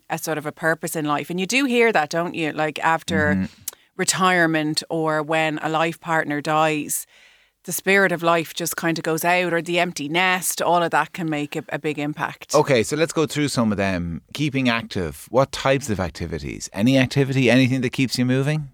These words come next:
Speaker 1: Yeah, I think so. But it's really important that you have joint mobility and you stretch. And I keep saying to myself,
Speaker 2: This
Speaker 1: "I'm
Speaker 2: is
Speaker 1: gonna
Speaker 2: like,
Speaker 1: make time for
Speaker 2: sorry,
Speaker 1: this."
Speaker 2: this is like an infomercial in a nursing home. Joint
Speaker 1: No,
Speaker 2: mobility.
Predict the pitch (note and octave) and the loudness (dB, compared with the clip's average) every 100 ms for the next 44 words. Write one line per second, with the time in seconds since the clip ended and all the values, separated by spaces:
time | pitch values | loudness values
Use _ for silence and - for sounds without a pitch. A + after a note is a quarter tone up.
0 | _ G3+ A3+ E3 - G#3 A#3 C4+ - G3+ | _ 2 2 2 0 0 2 -2 4 4
1 | E3+ F3 F3+ G3+ A#3 A#3 A3 G3 F#3 - | 4 0 -2 -2 0 0 -2 0 -2 -2
2 | D#3+ D#3+ D#3+ E3 D#3+ - D3 - F3 F3 | -4 -6 -6 -2 -2 -2 -16 -2 0 0
3 | E3+ - D#3+ D#3 D3 D3 D3+ C#3+ D3+ D3 | -2 -2 -2 0 -2 -2 -4 -2 -2 0
4 | - - D#3 D#3 - D3+ - F3+ F3+ F#3+ | -2 0 0 -2 -8 -4 2 0 0 -8
5 | - E3 D#3 - D3+ D3+ D3 C#3+ - - | -2 0 0 -2 -4 -2 -2 -2 -6 -20
6 | _ - F#3+ F#4 F3 D#3 - - D4+ C#4 | _ -2 0 4 4 4 2 4 4 4
7 | G#3 F#3 D#3 - - D3+ C#3+ C3 G#2+ F#2+ | 2 2 2 -4 -4 -6 0 2 2 2
8 | G#2+ G2+ F#2 F2+ F2 E2+ E2 D#2 E2+ F2+ | 0 0 -2 -2 -4 -4 -4 -4 -4 -4
9 | - D#2+ C#2 C2 - - D4 E4+ F#4+ G4 | -4 -4 -6 -8 -2 2 6 6 6 6
10 | F4 A3+ D#3+ - | 6 4 2 -4